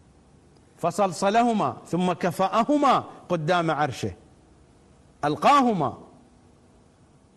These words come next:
قدام عرشه وهما سلالة من الطين ثم أمر الله الملائكة الأربع". هذه أسماء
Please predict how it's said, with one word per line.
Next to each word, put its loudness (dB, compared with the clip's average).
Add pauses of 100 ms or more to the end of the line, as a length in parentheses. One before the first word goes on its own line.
قدام 0
عرشه 0 (240)
وهما 0
سلالة -2
من 0
الطين -2 (500)
ثم -2
أمر 0
الله 0
الملائكة -2
الأربع". -2 (2750)
هذه -4
أسماء -4